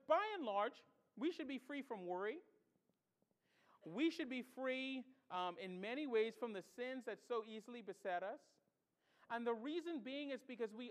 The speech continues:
understand fully and completely that our lives are turned over in Jesus' hand. Now, real quick, Jesus is an example. He's the wonderful example. He's the greatest example. But, you know, Scripture tells us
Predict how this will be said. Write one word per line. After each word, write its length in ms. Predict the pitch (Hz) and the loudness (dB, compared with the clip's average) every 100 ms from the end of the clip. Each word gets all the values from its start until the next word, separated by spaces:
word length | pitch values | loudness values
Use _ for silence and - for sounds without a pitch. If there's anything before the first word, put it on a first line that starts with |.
| - | -4
understand 560 | 240 262 - 262 247 - - | -2 -4 -4 -4 -4 -6 -8
fully 340 | 294 311 330 311 | -2 -2 0 -2
and 120 | 262 | -4
completely 800 | 208 185 220 214 208 165 151 165 - _ 165 | -6 -8 -8 -8 -6 -6 -6 -8 -16 _ 0
that 80 | |
our 100 | 160 | 2
lives 400 | 160 156 156 156 | 2 2 2 0
are 80 | 156 - | -10 -12
turned 220 | 170 160 | -10 -8
over 320 | 151 147 143 139 | -6 -6 -8 -10
in 120 | 135 | -12
Jesus' 440 | - 131 123 131 - | -14 -18 -16 -18 -16
hand. 160 | - - | -20 -12
Now, 120 | 143 160 | -10 -6
real 180 | 202 285 | -6 -8
quick, 260 | - - 120 _ _ _ _ _ _ _ _ _ _ _ _ _ _ _ _ _ _ _ _ _ | -8 -10 -10 _ _ _ _ _ _ _ _ _ _ _ _ _ _ _ _ _ _ _ _ _
Jesus 320 | 214 262 311 285 | -4 -4 -4 -4
is 160 | 262 | -4
an 100 | 233 | -4
example. 520 | 185 165 151 135 175 151 | -6 -8 -8 -6 -8 -10
He's 140 | 185 | -8
the 100 | 196 | -6
wonderful 600 | 170 185 233 247 254 240 | -4 -2 -2 -2 -4 -4
example. 440 | 190 175 156 156 165 | -4 -6 -6 -6 -10
He's 160 | 190 175 | -10 -12
the 100 | 143 | -10
greatest 460 | 185 233 302 277 220 | -2 -2 -2 -6 -8
example. 640 | 151 147 139 135 139 135 180 | -10 -8 -8 -8 -10 -8 -6
But, 140 | 170 180 | -6 -6
you 100 | 202 | -8
know, 420 | 233 262 277 269 - _ _ _ - | -4 -2 -2 -6 -16 _ _ _ -12
Scripture 320 | 277 285 294 262 | -6 -4 -4 0
tells 280 | 233 220 | 2 4
us 80 | 202 | 2